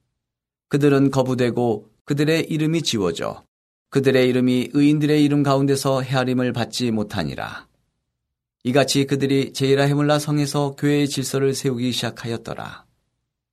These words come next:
이제 나는 하나님의 말씀은 모든 이에게 자유로이 주어졌으므로 아무도 하나님의 말씀을 듣기 위해 함께 모이는 특권을 빼앗기지 아니하였음을 너희가 알기 원하노라. 그럼에도 하나님의 자녀들은 자주 함께 모여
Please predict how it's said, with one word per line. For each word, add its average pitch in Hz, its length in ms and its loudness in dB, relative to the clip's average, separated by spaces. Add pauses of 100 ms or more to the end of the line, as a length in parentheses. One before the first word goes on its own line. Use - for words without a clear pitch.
(800)
이제 127 240 2
나는 127 320 2
하나님의 127 440 2
말씀은 120 540 0
모든 139 340 0
이에게 147 300 2
자유로이 139 520 0
주어졌으므로 123 920 -4 (440)
아무도 123 440 4
하나님의 143 440 2
말씀을 143 500 2
듣기 139 340 0
위해 131 340 -2 (260)
함께 147 380 0
모이는 147 380 4
특권을 147 440 -2
빼앗기지 143 500 -2
아니하였음을 127 880 -2 (100)
너희가 123 440 2
알기 113 320 0
원하노라. 80 720 -4 (1300)
그럼에도 135 460 2
하나님의 131 440 2
자녀들은 123 560 0
자주 120 300 -4
함께 117 360 -2
모여 67 440 -4